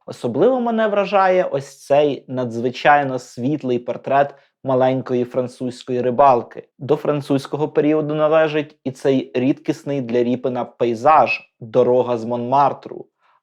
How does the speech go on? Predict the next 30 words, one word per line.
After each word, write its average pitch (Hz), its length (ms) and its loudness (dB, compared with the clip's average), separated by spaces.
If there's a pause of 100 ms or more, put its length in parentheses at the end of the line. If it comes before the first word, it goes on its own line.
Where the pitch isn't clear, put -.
А 127 120 2
ось 117 320 -2
ця 139 180 6
робота 202 400 2
засвідчує 185 640 -2
його 170 200 0
спроби 165 520 2
в 143 100 -8 (160)
орієнталізм. 151 920 2 (360)
Але 127 240 4
особливо 139 720 0
цікавими 180 760 2
паризькими 131 640 -2
роботами 127 600 -2
Іллі 123 320 -2
Ріпіна 185 600 -4
є 127 320 0
ось - 360 -10
ці. 151 420 -4 (480)
Так, - 380 0
це 131 140 -6
портрети 135 600 -2
дівчат 131 760 0 (220)
в 135 100 -2
українському 160 840 0
вбранні 135 760 -2 (260)
тисяча 185 440 2
вісімсот 151 560 0
сімдесят 127 580 -4
п'ятого 196 600 2